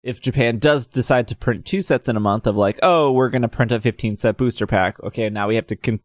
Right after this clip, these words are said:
take these into consideration and figure that out. So, uh, if you're a T C G player, I'm sure, you know, you don't really care about collecting the whole set. You just collect, care about what are the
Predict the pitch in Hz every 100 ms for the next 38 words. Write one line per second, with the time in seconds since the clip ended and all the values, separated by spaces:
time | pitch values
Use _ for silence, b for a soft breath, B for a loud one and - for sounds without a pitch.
0 | - - 131 160 156 123 113 107 117 107
1 | 101 98 98 104 107 b b _ 113 104
2 | 110 107 98 95 95 90 - - 107 104
3 | b b _ _ 143 - 107 - _ _
4 | 143 165 156 165 139 123 120 127 120 113
5 | - 113 110 107 - _ _ 113 104 107
6 | 104 107 110 123 117 113 - 123 - 123
7 | 127 139 226 247 - 139 117 - 120 113
8 | - 117 113 110 - 107 113 113 104 107
9 | 98 101